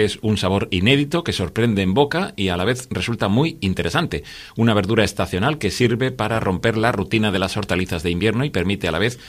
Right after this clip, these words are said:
descubrir texturas y aromas identitarios.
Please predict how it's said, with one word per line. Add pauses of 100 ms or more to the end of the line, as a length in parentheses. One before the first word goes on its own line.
(160)
descubrir
texturas
y
aromas
identitarios.